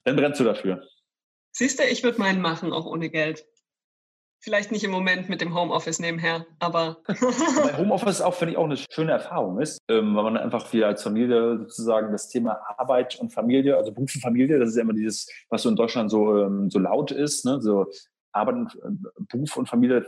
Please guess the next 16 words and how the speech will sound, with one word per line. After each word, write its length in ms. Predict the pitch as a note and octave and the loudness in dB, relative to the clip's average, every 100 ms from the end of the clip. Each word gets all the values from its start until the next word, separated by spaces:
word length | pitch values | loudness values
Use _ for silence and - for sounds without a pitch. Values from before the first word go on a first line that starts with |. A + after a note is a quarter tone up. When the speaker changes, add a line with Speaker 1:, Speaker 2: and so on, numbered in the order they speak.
| - | -4
Speaker 1:
verbinden 320 | - G3+ C#3+ | -4 0 2
miteinander. 360 | D#3+ D#3 D#3 D#3 | 0 0 0 0
Und 100 | A2+ | 0
jetzt 220 | B2 - | -2 -2
hat 100 | C#3+ | -4
man 100 | B2+ | -2
genau 200 | B2 B2+ | 0 2
die 80 | C#3 | 4
Situation, 440 | B2 A#2 - C#3 | 4 2 2 0
wo 60 | B2+ | 2
man 160 | A#2+ A2+ | 0 0
genau 240 | A2+ B2 | 2 2
das 220 | A#2 - | 0 0
macht, 280 | G#3 - - | -2 -4 -8
ne? 80 | B3+ | -10
Man 240 | C4+ G#3 | -8 -8